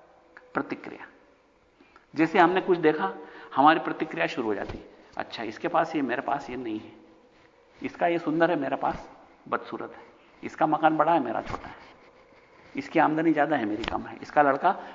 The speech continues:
अच्छी नौकरी में, मेरे लड़के की तो अभी तक नौकरी नहीं लगी।" हमने प्रतिस्पर्धा में, घृणा में, ईर्ष्या में जिंदगी शुरू कर दी। जैसे ही हमने दूसरों पर निगाह डाली, हमारी जिंदगी में जहर घुलना शुरू हो जाता है। तो एक सूत्र बताओ, क्या सिखा दिया आपने एक सूत्र में?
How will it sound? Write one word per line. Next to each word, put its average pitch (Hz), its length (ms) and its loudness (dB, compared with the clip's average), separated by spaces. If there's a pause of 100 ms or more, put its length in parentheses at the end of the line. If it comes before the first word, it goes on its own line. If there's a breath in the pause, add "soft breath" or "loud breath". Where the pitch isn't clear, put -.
अच्छी - 240 0
नौकरी 165 280 6
में, 165 120 4
मेरे 139 200 0
लड़के 131 280 -2
की 147 60 -8
तो 139 80 0
अभी 131 100 -2
तक 143 160 -6
नौकरी 143 320 -2
नहीं 139 120 -4
लगी।" 127 220 -12 (380 loud breath)
हमने 170 220 8
प्रतिस्पर्धा 160 1160 2
में, 160 260 0
घृणा 143 340 2
में, 147 180 -2
ईर्ष्या 143 340 0
में 156 120 0
जिंदगी 131 320 -4
शुरू 123 200 -8
कर - 120 -10
दी। - 200 -18 (880)
जैसे 143 340 2
ही 196 80 4
हमने 175 260 4
दूसरों 156 300 0
पर 165 100 4
निगाह 147 260 8
डाली, 135 320 6 (1040)
हमारी 127 300 -2
जिंदगी 120 340 -6
में 156 200 -6 (460 soft breath)
जहर 127 260 -4
घुलना 107 260 -4
शुरू - 200 -12
हो - 80 -12
जाता - 220 -18
है। - 60 -18 (480 loud breath)
तो 240 80 6
एक 233 320 6
सूत्र 240 280 4
बताओ, 185 400 6
क्या 180 200 8
सिखा 143 300 0
दिया 113 220 -2
आपने - 360 -6
एक 127 80 -2
सूत्र - 240 -10
में? - 120 -8